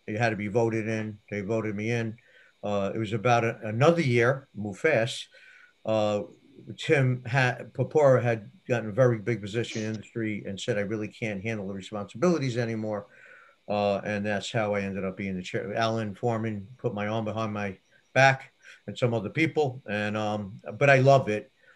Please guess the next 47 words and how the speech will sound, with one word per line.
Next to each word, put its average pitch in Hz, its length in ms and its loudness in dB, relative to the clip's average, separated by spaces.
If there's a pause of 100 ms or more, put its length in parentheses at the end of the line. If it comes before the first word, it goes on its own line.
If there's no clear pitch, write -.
(280)
Um, 101 340 -2
and 123 120 2
I 123 60 6
love 120 220 6
the 120 80 0
mission. 127 420 4
So 117 240 2
I 117 60 2
thought 117 200 2
it 113 40 0
was 104 120 -8
good 123 200 -2
timing 107 340 0
in 104 120 -2
my 107 160 -2
life 104 300 -2
to 101 80 -8
do 101 140 -8
something 101 320 -6
like 98 200 -6
that. 101 340 -4 (340)
And 104 120 -2
it's 123 120 -6
been 139 140 0
wonderful 160 360 2
being 92 200 -6
the 90 40 -4
chairman. 92 420 -6
So - 160 -4
I'm 135 180 2 (340)
the 135 80 -14
chairman 180 340 6
now 151 200 6
two 147 220 -2
years, 135 400 4
heading 127 280 2
into 117 200 -2
my 120 120 0
third. 120 340 0
I 107 60 -2
think 113 160 -4
I'm 113 60 -2
gonna 110 120 -6
take 117 160 -2
my 107 140 -4
third 107 280 -6
term. 107 280 -6